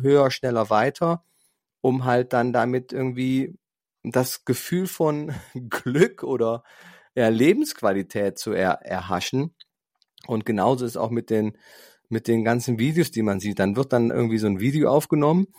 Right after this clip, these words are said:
und bei diesen Videos, da läuft dann einer, siehst du zehn Sekunden, wie einer irgendwie so ein, so eine kleine Sequenz aufnimmt, wo er gerade irgendwie von links nach rechts läuft und dann wird dann noch ein Text drüber gelegt, ja, äh, ich laufe, weil es Spaß macht.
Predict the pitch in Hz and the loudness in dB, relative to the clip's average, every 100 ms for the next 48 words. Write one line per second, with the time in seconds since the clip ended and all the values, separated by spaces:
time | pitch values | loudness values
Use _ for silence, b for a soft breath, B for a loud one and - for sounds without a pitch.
0 | b b 117 101 104 107 101 101 127 151 | b b -2 0 2 0 -2 -2 0 -2
1 | 147 107 113 127 - 135 151 147 123 135 | 0 2 2 2 -2 -2 0 0 0 -4
2 | - - - 131 123 123 131 147 156 127 | -10 -8 0 0 0 2 2 2 0 -2
3 | 92 123 123 120 120 120 113 113 113 117 | 0 2 2 2 0 0 0 0 0 -4
4 | _ 110 107 104 101 98 101 98 95 117 | _ -4 -2 0 -4 -4 -4 -4 -4 -2
5 | 113 110 98 - 110 135 147 151 156 160 | 0 0 -2 0 0 0 -4 -4 -4 -6
6 | 127 113 104 107 101 110 104 104 110 107 | 0 0 2 2 2 -2 -4 -4 -4 -2
7 | 117 - 101 104 151 - - 95 151 - | -2 -2 -2 0 -2 -4 0 2 2 0
8 | - b b b _ 120 117 110 117 131 | -12 b b b _ -2 2 2 0 -2
9 | 117 110 110 101 - - 123 - - 147 | -2 0 -2 -4 -6 -2 -2 -2 -4 0
10 | 147 147 143 - 127 104 - 104 104 101 | 0 2 0 0 0 0 -2 -4 -2 -4
11 | 123 - 123 139 156 131 127 127 - - | -6 -2 0 0 0 -2 -2 -4 -4 2
12 | 117 113 - 98 151 - | 2 2 -4 -6 -6 -12